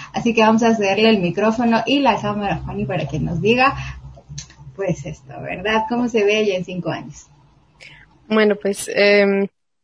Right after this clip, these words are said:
Speaker 2: mi siguiente meta ahorita es, es avanzar mi carrera en B M W. Es, es una empresa que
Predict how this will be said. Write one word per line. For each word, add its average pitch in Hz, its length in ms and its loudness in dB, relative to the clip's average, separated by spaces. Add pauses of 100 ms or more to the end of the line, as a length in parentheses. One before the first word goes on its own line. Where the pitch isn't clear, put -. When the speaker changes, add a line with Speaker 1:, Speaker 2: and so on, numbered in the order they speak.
(640)
Speaker 2:
mi 220 160 2
siguiente 208 460 2
meta 208 260 2
ahorita 196 400 2
es, - 400 -2
es - 260 -6
avanzar 180 360 2
mi 180 80 -2
carrera 165 340 0
en 165 100 -6
B 165 140 -2
M 170 160 -2
W. 165 340 -2
Es, 175 240 -6
es - 140 -12
una 185 140 -2
empresa 180 380 -4
que 175 260 -4